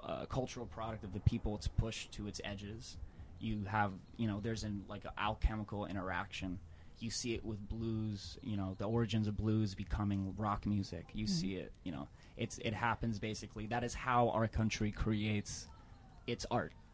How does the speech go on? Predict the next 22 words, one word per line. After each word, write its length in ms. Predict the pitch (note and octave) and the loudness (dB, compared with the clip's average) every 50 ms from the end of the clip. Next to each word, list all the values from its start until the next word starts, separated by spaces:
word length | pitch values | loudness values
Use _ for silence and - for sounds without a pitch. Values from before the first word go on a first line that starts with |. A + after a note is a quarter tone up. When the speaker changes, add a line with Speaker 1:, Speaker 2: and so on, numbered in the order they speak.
| - - - - - - | -20 -20 -20 -14 -4 2
Speaker 1:
or 220 | A#2 A#2 A2 G#2+ G2 F#2 | 4 4 6 4 4 4
create, 360 | - - B2 A#2+ A2+ A2+ G#2+ - - F#2+ | 4 6 6 6 4 4 0 -4 -6 -4
or, 160 | A2+ G#2+ G#2 | -4 -2 -2
like, 320 | G2+ G2 G2 F#2+ - - - - - | -4 -4 -6 -6 -8 -10 -12 -14 -12
the 60 | G#2+ G#2+ | -10 -8
larger 360 | G#2+ A2 G#2+ G#2+ G2 G#2 G#2 | -6 -4 -4 -2 0 0 0
trends, 540 | G2 - - G#2 G2+ F#2 E2+ F2 D#2 - - | 0 0 2 2 2 2 2 0 -4 -6 -6
at 180 | - - - | -6 -6 -6
least. 380 | - F2 C#2 - - - - - - - | -6 -6 -6 -6 -8 -10 -10 -8 -4 -2
I 140 | A2 A2 | -2 0
think 200 | - - B2 A2+ | 0 0 0 2
we 100 | B2 A#2+ | 2 2
really, 280 | A2+ A#2+ A#2+ A2 G#2+ G2+ - - - - | 2 2 2 0 0 -4 -8 -12 -10 -6
I, 160 | B2 A#2+ A#2+ A2+ B2 A#2 - - - | -6 -4 -4 -4 -6 -8 -10 -8 -6
as 120 | - A#2+ B2 | -4 0 2
a 40 | |
long-term 560 | A#2+ B2+ C#3+ D#3 E3 E3+ E3 - - C3 B2 A2+ | 6 8 10 10 10 8 8 4 2 2 2 2
goal, 280 | - A2 G#2+ A#2+ G#2+ G2 | 2 2 2 2 2 2
we 140 | A2 A2+ | 2 4
really 220 | A2 A#2+ B2 A#2+ A#2+ | 6 6 6 6 6
wanna 240 | A2+ A2 G#2+ G#2 G#2 | 6 4 4 2 0
explore 640 | G#2 - - - - - A2+ A2 A2 G2+ G#2 G2 - | 0 -2 -2 -2 -2 0 0 0 2 2 2 0 -2